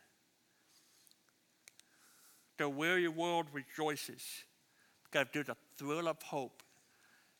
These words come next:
in the name of Jesus. But maybe tonight,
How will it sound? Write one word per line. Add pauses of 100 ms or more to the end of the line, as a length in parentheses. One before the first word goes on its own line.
(100)
in
the
name
of
Jesus. (1080)
But
maybe
tonight,